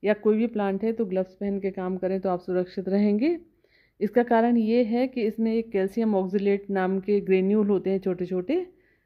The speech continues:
जिससे इनकी लीफ में भी शाइन आता है और ये प्लांट काफ़ी सुंदर दिखता है। वो हमको थोड़ा नुकसान पहुंचाते हैं, वो थोड़े टॉक्सिक होते हैं, इसलिए स्किन में भी एलर्जी होती है और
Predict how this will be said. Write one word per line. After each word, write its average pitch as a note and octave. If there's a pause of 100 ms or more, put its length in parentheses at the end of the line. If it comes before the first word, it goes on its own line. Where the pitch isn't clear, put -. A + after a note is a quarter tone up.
(160)
जिससे G#3
इनकी G#3
लीफ G3+
में G#3+
भी A#3
शाइन G#3+
आता A3
है A#3
और A3
ये A3
प्लांट G3
काफ़ी F#3+
सुंदर F#3+
दिखता G3
है। D4 (720)
वो A3+
हमको A#3
थोड़ा G3+
नुकसान F#3
पहुंचाते G3
हैं, A#3
वो A3
थोड़े G3+
टॉक्सिक F3+
होते F#3
हैं, C#4 (720)
इसलिए A#3
स्किन -
में G#3+
भी A3
एलर्जी G#3+
होती A3+
है A#3
और F#3+